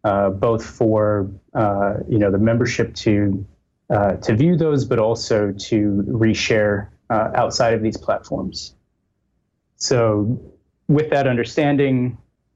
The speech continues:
we decided to look at a three-year period beginning in January of twenty fifteen and going through,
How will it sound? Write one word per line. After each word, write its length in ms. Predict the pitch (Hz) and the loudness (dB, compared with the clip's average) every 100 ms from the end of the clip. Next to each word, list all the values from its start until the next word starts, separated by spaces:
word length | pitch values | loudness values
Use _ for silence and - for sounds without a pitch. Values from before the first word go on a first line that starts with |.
| - | -2
we 340 | 120 120 117 | 0 2 2
decided 440 | 107 - 123 120 113 | 0 0 2 0 0
to 80 | |
look 200 | 120 117 | 0 2
at 240 | 120 110 - | 2 0 -2
a 40 | |
three-year 500 | 117 - 127 120 113 | -6 0 0 2 0
period 580 | 104 - 120 117 123 117 | -2 -2 2 2 2 0
beginning 640 | 113 117 117 113 113 110 - _ _ _ _ - | -2 0 2 2 0 -2 -10 _ _ _ _ 0
in 380 | 113 110 107 | 2 2 2
January 840 | 101 117 113 113 117 113 113 110 107 - - | 0 2 2 2 2 2 2 2 0 -6 -2
of 260 | 107 101 101 | 0 0 0
twenty 260 | - 113 | 2 2
fifteen 760 | 110 107 - - 165 156 143 - _ _ _ _ - | 2 -2 -2 0 2 2 0 -6 _ _ _ _ 0
and 280 | 110 107 104 | 2 2 2
going 360 | 120 113 110 | 2 2 2
through, 760 | 98 - 120 117 113 110 107 | -2 -4 0 2 4 2 0